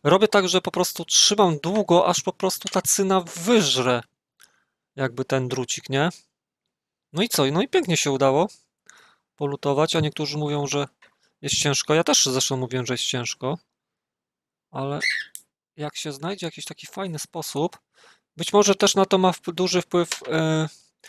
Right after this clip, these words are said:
użycie jakiejś tam specyficznej cyny. Topnika też dodaję oczywiście, jak widzieliście. No i T dwanaście też jakoś tam coś, e,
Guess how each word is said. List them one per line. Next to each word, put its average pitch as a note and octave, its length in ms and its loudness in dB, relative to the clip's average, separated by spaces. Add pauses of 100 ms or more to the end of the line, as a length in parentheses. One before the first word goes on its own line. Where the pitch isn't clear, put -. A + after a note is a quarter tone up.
(200)
użycie D#3+ 380 -2
jakiejś D#3 360 0
tam D3 240 2 (280)
specyficznej - 720 -4
cyny. D3+ 460 0 (540)
Topnika C#3+ 560 -2
też C#3 580 -2
dodaję C3+ 480 0
oczywiście, B2+ 540 -4
jak C3+ 260 2
widzieliście. C3 680 -2 (1120)
No C#3+ 300 0
i D3 400 -2 (2000)
T D3+ 120 -2
dwanaście D3 520 0
też - 420 0
jakoś C3 420 -2
tam C3 180 -4
coś, - 480 -6
e, B2+ 280 -4